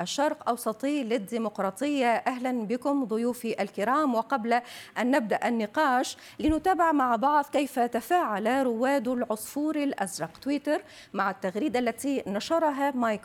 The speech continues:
بومبيو مع ولي العهد السعودي محمد بن سلمان، والتي تحدث فيها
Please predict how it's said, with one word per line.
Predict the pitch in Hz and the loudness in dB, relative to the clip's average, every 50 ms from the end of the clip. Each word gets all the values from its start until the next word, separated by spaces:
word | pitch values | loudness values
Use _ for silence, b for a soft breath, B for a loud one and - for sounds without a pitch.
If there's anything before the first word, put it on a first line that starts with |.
| - | -2
بومبيو | 247 233 220 - - - 175 208 196 214 302 320 B B B B B - | -2 -2 -2 -2 -6 -6 -2 0 2 2 2 0 B B B B B 0
مع | 247 277 262 285 311 | 0 2 2 2 2
ولي | 302 262 269 262 294 294 | 2 2 2 2 2 2
العهد | 254 226 240 262 240 | 2 2 0 0 -2
السعودي | 202 208 - - 208 190 190 180 214 285 339 | -4 -6 -4 -2 -2 -2 -2 -2 0 0 2
محمد | 330 302 - - 277 269 233 185 180 | 2 2 0 0 -2 -2 -2 -4 -6
بن | 202 | -8
سلمان، | 190 - 190 185 208 214 254 302 330 | -8 -6 -6 -4 -2 0 0 2 2
والتي | 302 269 269 262 262 - 254 | 4 2 2 0 0 -2 -2
تحدث | 254 - 226 - - 311 262 269 254 247 - | -2 -2 -2 0 0 0 0 0 -2 0 0
فيها | 226 202 - - 254 262 247 220 247 247 262 254 | -2 -2 0 0 -2 -2 0 2 0 0 0 -2